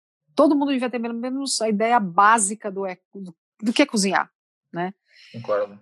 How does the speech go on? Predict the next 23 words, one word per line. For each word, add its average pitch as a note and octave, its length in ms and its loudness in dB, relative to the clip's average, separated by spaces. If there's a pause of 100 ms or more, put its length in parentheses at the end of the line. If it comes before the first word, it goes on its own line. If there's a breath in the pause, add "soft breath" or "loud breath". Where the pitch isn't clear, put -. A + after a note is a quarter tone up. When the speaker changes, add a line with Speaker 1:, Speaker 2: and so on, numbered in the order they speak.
(120)
Speaker 1:
E G#3 560 6
saber A3+ 320 4
cozinhar, B3 560 0
assim B3+ 260 -6
como B3 220 -10
saber A3 260 -2
fazer A3+ 240 -6
qualquer A#3 280 -4
coisa, F#3+ 380 0
crochê, G3+ 1160 2
andar G3 200 2
de A3 100 -2
bicicleta, G3+ 1120 0 (1000)
é C#4 380 2
libertador, C#4+ 840 -2
porque G#3+ 240 -8
quanto B3 260 -2
mais D4+ 360 0
coisas A3+ 440 -2
você G3 220 -6
sabe G3 320 -4
fazer, A3 540 0
mais A3 560 -2